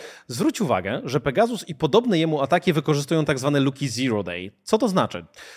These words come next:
To są błędy, które zostały odkryte przez kogoś stosunkowo niedawno i jeszcze nie zostały załatane. Być może jest to nawet ich pierwsze użycie.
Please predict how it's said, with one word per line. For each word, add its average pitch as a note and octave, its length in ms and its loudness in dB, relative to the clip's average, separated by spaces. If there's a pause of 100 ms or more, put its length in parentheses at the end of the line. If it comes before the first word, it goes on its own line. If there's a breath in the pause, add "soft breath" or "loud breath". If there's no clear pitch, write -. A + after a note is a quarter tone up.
(100)
To F#3 100 0
są G3 200 2
błędy, A3+ 280 4
które G3+ 240 2
zostały F#3 340 2
odkryte F3 380 -2
przez - 180 -2
kogoś E3+ 280 0
stosunkowo D#3+ 520 -2
niedawno B2 600 0 (360 soft breath)
i C#3+ 220 -6
jeszcze G3+ 380 0
nie F#3+ 120 0
zostały F3+ 380 0
załatane. D#3+ 500 2
Być C3 280 -4
może F3 480 2 (360 soft breath)
jest C3+ 220 -2
to D#3+ 60 2
nawet D3 260 2
ich C#3+ 100 -4
pierwsze - 360 -6
użycie. C3+ 360 -8